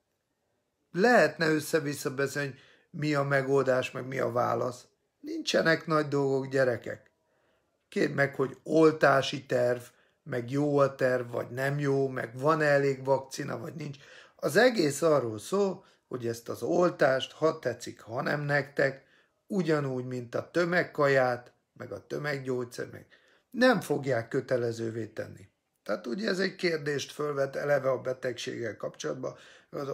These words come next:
mert hogyha ez annyira fenyegető, kötelezővé kell tenni.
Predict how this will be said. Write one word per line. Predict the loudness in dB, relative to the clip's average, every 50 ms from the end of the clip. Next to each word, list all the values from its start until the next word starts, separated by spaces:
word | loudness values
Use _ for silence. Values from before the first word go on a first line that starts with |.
| -10
mert | -8 -4 -2 -2 -2 -2
hogyha | -4 -6 -6 -4 -4 -6
ez | -2 0
annyira | 0 0 0 0 -4 -4 -4 -6 -8 -4
fenyegető, | -4 -4 -2 -2 -2 0 0 0 0 0 -4 -4 -4 -6 _ _
kötelezővé | -10 -10 -6 -2 -2 -2 0 0 -2 -2 -4 -8 -6 -8 -10 -10
kell | -10 -12 -12 -12
tenni. | -12 -12 -12 -12 -12 -14 -18 -20 -20